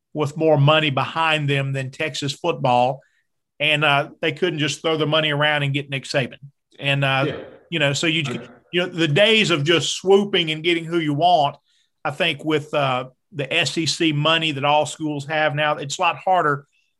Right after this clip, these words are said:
Speaker 1: to do that. Uh, so I'm wondering, uh, and this will be an interesting search to watch, uh, who Texas A and M could get. And I think, uh, you know, Tim Tadlock at Texas Tech makes sense to me if, if he was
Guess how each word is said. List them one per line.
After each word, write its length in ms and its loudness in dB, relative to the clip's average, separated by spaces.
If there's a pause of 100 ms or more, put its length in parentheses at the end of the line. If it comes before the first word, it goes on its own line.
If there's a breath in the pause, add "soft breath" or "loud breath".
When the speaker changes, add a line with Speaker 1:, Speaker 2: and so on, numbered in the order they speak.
(100)
Speaker 1:
to 80 -4
do 320 0
that. 340 -6 (540)
Uh, 340 4
so 260 0
I'm 200 2
wondering, 640 0
uh, 180 0
and 100 -2
this 180 -2
will 40 -18
be 120 -2
an 80 -4
interesting 500 -6
search 380 -4
to 60 -6
watch, 480 -2
uh, 200 -4
who 160 0
Texas 400 -4
A 100 0
and 80 -2
M 160 -4
could 160 -8
get. 260 0
And 80 -6
I 100 -2
think, 380 -6
uh, 260 2 (680 soft breath)
you 120 -4
know, 180 2
Tim 320 0
Tadlock 640 0
at 80 -20
Texas 380 -2
Tech 260 -2
makes 260 -2
sense 480 -10 (100)
to 100 -4
me 280 -2
if, 240 -2
if 220 -2
he 180 0
was 400 2